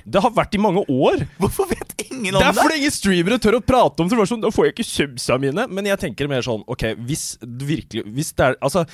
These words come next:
Speaker 1: de folka som subber til meg, altså, jeg snakker helt åpent om Twitch Turbo. De som subber til meg, gjør det fordi de har lyst til å støtte meg. Eh, og jeg tenker det skal være grunnen. Eh, at man har lyst til å, ikke sant, man får emotes og alt det greiene der. Men, eh, hvis greia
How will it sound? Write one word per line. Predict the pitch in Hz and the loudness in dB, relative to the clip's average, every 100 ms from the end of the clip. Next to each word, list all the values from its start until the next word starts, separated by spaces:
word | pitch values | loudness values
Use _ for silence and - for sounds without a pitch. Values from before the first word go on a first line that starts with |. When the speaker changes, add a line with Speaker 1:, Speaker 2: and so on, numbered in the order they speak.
| - - | -14 -8
Speaker 1:
de | 160 | -2
folka | 175 147 131 | 0 0 0
som | 165 | -2
subber | - 139 98 | -4 -4 -4
til | 156 | -2
meg, | 170 247 - _ _ | -2 -2 -8 _ _
altså, | - 160 | -4 0
jeg | 165 196 160 175 | 2 2 -2 -4
snakker | 160 127 | -4 -2
helt | 104 113 | -4 -4
åpent | 98 87 | -8 -8
om | 101 | -10
Twitch | 107 - | -10 -10
Turbo. | 90 76 101 - | -10 -8 -8 -8
De | 123 147 | -8 -6
som | 170 | -6
subber | 135 | -8
til | 123 151 | -4 -2
meg, | 143 | -2
gjør | 107 | -2
det | 101 | -4
fordi | 120 107 | -6 -4
de | 110 | -4
har | |
lyst | 110 127 | -4 -6
til | |
å | - | -4
støtte | 165 87 | -4 -4
meg. | 127 135 _ _ _ - | -4 -4 _ _ _ -2
Eh, | 120 120 120 | 2 2 2
og | 120 | 0
jeg | 117 | -2
tenker | 117 113 | -4 -6
det | 92 - | -6 -6
skal | 120 | -4
være | 107 101 | -4 -4
grunnen. | 85 120 - _ _ - | -8 -10 -12 _ _ -6
Eh, | 107 110 104 104 98 | 0 2 2 0 -2
at | 110 120 | -4 -2
man | 113 | -2
har | 113 | -2
lyst | 101 - | -4 -4
til | 113 | -4
å, | 117 | -4
ikke | 135 160 | -4 -6
sant, | 139 | -4
man | 156 - | -4 -2
får | 123 123 | -2 -2
emotes | 110 95 107 117 - | -4 -4 -4 -4 -4
og | 117 | -4
alt | - | -2
det | 110 | -2
greiene | 107 95 117 | -2 0 0
der. | 196 175 _ _ _ | 0 -4 _ _ _
Men, | 135 151 139 | -2 -2 -2
eh, | 131 131 139 | -8 -8 -8
hvis | 127 - | -8 -4
greia | 143 117 95 | 0 0 0